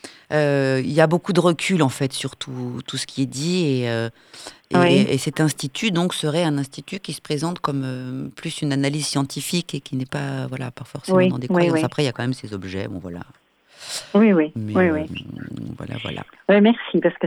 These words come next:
Speaker 2: c'est très, très, c'est très beau. Ça sort au plus de, de, euh, de l'ordinaire des, des histoires que l'on connaît. Donc,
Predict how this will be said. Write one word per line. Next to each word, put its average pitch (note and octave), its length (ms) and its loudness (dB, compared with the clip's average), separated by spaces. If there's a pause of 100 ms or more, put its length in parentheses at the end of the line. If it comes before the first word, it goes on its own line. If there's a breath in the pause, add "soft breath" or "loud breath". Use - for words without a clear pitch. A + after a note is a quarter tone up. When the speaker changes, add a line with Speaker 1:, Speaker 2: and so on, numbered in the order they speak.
Speaker 2:
c'est F#3 100 2
très, G#3 200 2
très, F#3 640 2 (140)
c'est - 120 2
très G#3+ 220 4
beau. A3+ 320 8
Ça F#3+ 80 6 (100)
sort G#3+ 200 6
au G3 80 4
plus G#3 340 0 (140)
de, F3+ 200 6
de, E3+ 460 2 (760 loud breath)
euh, E3 380 0
de D#3 140 4
l'ordinaire F3 880 6
des, E3 240 4
des D#3 300 -2
histoires - 600 0
que E3+ 120 -4
l'on E3+ 180 -4
connaît. F3 420 -2 (220)
Donc, F3+ 240 0